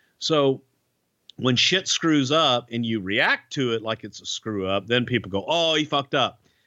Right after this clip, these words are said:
But we built some of that shit in. We used to build that shit in with Shawn Michaels sometimes, just so we would get people talking, "Oh, they screwed up."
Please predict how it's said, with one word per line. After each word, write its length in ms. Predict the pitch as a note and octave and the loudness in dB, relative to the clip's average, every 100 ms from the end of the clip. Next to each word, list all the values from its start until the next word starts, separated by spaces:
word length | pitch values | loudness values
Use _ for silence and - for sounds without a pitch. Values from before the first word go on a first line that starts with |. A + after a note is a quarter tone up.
| _ _ _ | _ _ _
But 260 | E3+ E3 D#3+ _ _ _ _ _ _ _ | -2 0 0 _ _ _ _ _ _ _
we 220 | D3 E3+ | -4 -2
built 340 | F#3+ G3+ G3+ G3 | 0 2 0 -2
some 240 | - F#3 | -2 0
of 60 | F3 | 2
that 160 | E3 | 0
shit 280 | - - D3+ | 0 0 2
in. 220 | D#3+ D3 | 2 2
We 100 | G2+ | 2
used 180 | A#2 C3 | 0 -2
to 60 | C3 | 0
build 200 | C3 C3 | 0 2
that 180 | B2+ - | 0 0
shit 240 | - A#2+ | 0 2
in 180 | C3+ B2 | 2 0
with 120 | F#2 | 0
Shawn 260 | - G#2 F#2+ | 0 2 2
Michaels 420 | G2 G2 F#2 F2 | 2 0 -2 -4
sometimes, 600 | G2 F2 F2+ F#2 D2+ C#2 | -4 0 0 0 -4 -4
just 280 | - A2+ - | 0 0 2
so 140 | A2+ | 2
we 160 | G2+ G#2 | 2 2
would 140 | G2+ | 2
get 160 | G#2 G#2 | 0 0
people 280 | A#2+ G#2+ G#2 | 0 0 0
talking, 380 | B2 A#2+ G#2 | 0 -2 -2
"Oh, 220 | A#2 G3+ G3+ | -2 0 2
they 140 | G3+ | 0
screwed 320 | - G#3 G3 | -2 -2 0
up." 360 | G3 G3 F3+ | 2 0 -2